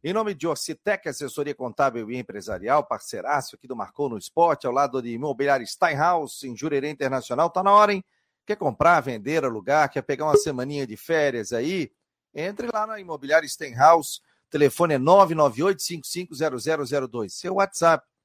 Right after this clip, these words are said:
você já tem aí detalhes, você já vai receber informações. "Ah, quero passar uma semana em janeiro, em fevereiro, tal."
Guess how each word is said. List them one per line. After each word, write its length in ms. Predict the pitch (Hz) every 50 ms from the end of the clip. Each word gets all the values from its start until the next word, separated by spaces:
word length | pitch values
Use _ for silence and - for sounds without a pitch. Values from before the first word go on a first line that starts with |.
| _ _ _ _
você 160 | _ - 180
já 160 | 170 180 185 170
tem 300 | - - 190 202 196 180
aí 200 | 175 180 185 175
detalhes, 800 | 170 165 143 _ - 170 170 185 180 175 170 156 139 - - _ _ _ _
você 200 | _ - 156 151
já 100 | 160 156
vai 140 | 143 160 156
receber 440 | 160 156 127 - 156 127 151 160
informações. 920 | 151 135 - 151 147 135 135 113 107 - - 151 165 170 160 156 127 - _ _ _ _ _ -
"Ah, 100 | - -
quero 220 | - 175 160 147
passar 320 | - 160 147 - - 190
uma 160 | 202 202 190 170
semana 420 | - - 151 135 147 156 151 139
em 60 | 120
janeiro, 500 | 104 123 110 98 110 123 131 120 113 92
em 60 | 101
fevereiro, 760 | - - 131 117 98 107 95 113 135 143 139 127 117 101 95
tal." 380 | - - 127 135 131 92 -